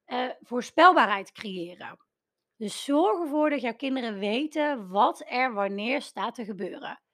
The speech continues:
Wanneer mogen we onze schoen zetten? Wanneer komt Sinterklaas op school of op de kinderopvang? Zodat ze daar al zeker niet door overvallen worden. Wanneer, eh, is het pakjesavond? Wat kunnen we dan verwachten? Misschien is er nog een keer Sinterklaas op het werk van papa of mama.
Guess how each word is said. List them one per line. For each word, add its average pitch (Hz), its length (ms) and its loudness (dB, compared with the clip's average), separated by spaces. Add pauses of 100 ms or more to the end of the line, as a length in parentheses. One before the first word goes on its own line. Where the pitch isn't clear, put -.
(600)
Wanneer 220 460 0
mogen 311 220 4
we 277 60 -2
onze 254 240 -2
schoen 190 320 -8
zetten? 170 400 -8
Wanneer 240 320 0
komt 311 200 2
Sinterklaas 240 520 -2
op 220 120 -14
school 180 340 -4
of 202 200 -4
op 220 100 -6
de 233 100 -4
kinderopvang? 214 960 -4
Zodat - 300 -8
ze 196 120 -12
daar 196 260 4
al 269 160 -2
zeker 254 420 4
niet 185 160 -4
door 180 220 -4
overvallen 175 540 -4
worden. 165 340 -4 (640)
Wanneer, 196 920 -4 (260)
eh, 226 240 -10
is 233 100 -10
het 277 120 -8
pakjesavond? 190 880 2
Wat 208 140 -10
kunnen 294 220 4
we 311 80 2
dan 330 260 10
verwachten? 180 640 -4
Misschien 190 380 -8
is 175 80 -6
er 196 60 -8
nog 220 120 -4
een 202 80 -10
keer 254 140 -4
Sinterklaas 247 580 0
op 247 60 -8
het 240 100 -12
werk 247 220 -2
van 240 140 -6
papa 285 240 0
of 294 80 -2
mama. 277 400 8